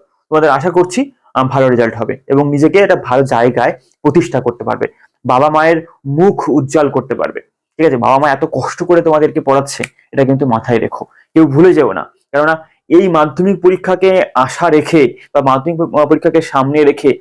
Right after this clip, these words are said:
অনেক বাবা মা রাত জেগে জেগে ছেলে মেয়ের পাশে বসে থাকে এবং রাত জেগে জেগে কষ্ট করে পয়সা ইনকাম করে শুধুমাত্র তাদের কথা মাথায় রেখে। তাই বাবা মায়ের মুখ উজ্জ্বল করো, বাবা মায়ের কথা মনে রাখো, তাদের কথা ভেবে এই কয়েকটা দিন কষ্ট করো, দেখো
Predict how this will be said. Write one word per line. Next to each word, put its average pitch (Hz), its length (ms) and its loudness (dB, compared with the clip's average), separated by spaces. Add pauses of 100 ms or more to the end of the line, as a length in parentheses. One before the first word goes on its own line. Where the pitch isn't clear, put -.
(220)
অনেক 180 360 2
বাবা 139 200 2
মা 139 140 2 (480)
রাত 143 440 2
জেগে 151 240 2
জেগে 143 160 2
ছেলে 135 220 -6
মেয়ের 131 220 -2
পাশে 120 180 -6
বসে 117 180 -12
থাকে 117 220 -14 (400)
এবং 143 140 2 (140)
রাত 139 200 2
জেগে 160 180 2
জেগে 165 180 2
কষ্ট 151 340 0
করে 175 200 2
পয়সা 139 300 0
ইনকাম 131 280 -4
করে 123 180 -2
শুধুমাত্র 135 360 -4
তাদের 120 340 0
কথা 127 300 -4
মাথায় - 300 -10
রেখে। - 200 -14 (460)
তাই 156 100 4 (300)
বাবা 147 180 4
মায়ের 170 220 2
মুখ 165 260 2 (380)
উজ্জ্বল 147 360 0
করো, 147 200 0 (340)
বাবা 120 180 0
মায়ের 131 160 0
কথা 135 260 -4
মনে 123 240 0
রাখো, 127 260 -2 (360)
তাদের 135 320 4 (260)
কথা 143 200 -2 (120)
ভেবে 160 220 4 (460)
এই 180 140 2 (120)
কয়েকটা 156 340 0
দিন 170 160 2
কষ্ট 165 320 -4
করো, 185 140 -6 (360)
দেখো 127 140 -6